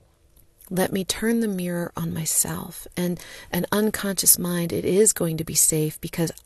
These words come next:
I get to start with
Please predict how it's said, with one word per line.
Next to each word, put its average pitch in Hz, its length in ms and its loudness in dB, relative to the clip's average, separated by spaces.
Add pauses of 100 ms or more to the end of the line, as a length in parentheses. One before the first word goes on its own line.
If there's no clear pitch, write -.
I 180 680 2 (360)
get - 160 0
to 175 80 2
start 160 520 4 (480)
with 160 640 2